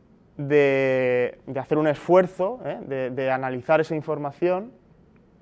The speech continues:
y la capacidad es tener las habilidades o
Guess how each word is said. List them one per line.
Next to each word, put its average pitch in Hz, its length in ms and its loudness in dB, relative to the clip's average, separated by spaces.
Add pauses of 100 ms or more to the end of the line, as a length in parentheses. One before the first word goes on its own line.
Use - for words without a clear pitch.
(300)
y 185 60 0
la 180 120 8
capacidad 196 580 6
es 180 220 0
tener 165 240 -2
las 170 200 0
habilidades 175 720 0 (580)
o 208 420 6